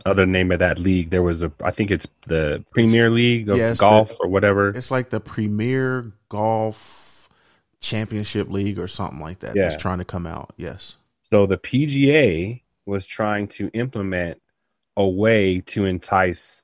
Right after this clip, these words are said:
Speaker 1: golfers to stay in the P G A and only take events from the P G A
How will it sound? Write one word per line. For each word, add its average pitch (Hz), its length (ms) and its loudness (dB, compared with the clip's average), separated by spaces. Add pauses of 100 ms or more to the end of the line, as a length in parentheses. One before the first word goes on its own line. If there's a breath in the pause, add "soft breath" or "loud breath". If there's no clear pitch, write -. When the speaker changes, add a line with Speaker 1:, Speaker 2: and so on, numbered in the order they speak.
Speaker 1:
golfers 95 840 2 (880)
to 98 100 -2
stay 101 760 2 (500)
in 110 160 -2
the 98 80 -6
P 107 200 -6
G 92 220 -2
A 92 200 2
and 90 120 -2
only 98 260 0
take 95 280 -4
events 92 380 -4
from 92 220 -8
the 90 60 -8
P 92 200 -6
G 90 200 -6
A 87 340 -6